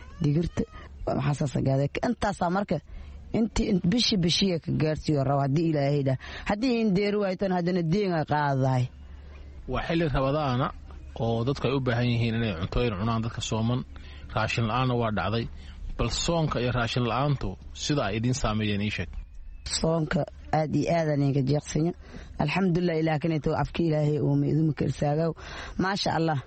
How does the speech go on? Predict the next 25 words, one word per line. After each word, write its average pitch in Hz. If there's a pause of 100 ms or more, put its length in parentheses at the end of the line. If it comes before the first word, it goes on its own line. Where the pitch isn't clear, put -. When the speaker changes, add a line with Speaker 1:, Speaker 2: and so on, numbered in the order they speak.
(380)
Speaker 1:
Si -
la 226
rabay 208
ma 175
ban 165
afroona, 170
laakiin 160
alxamdulillah, 156
wallahi 170
aamahan 156
biiba 151
dhagno. 160 (400)
Wallahi 165
aamahan, 151
laakiin 151
too -
afraadka -
maanta 160
oo 147
niidan 160
roon 170
oo 156
wax 165
walba 160
oo 139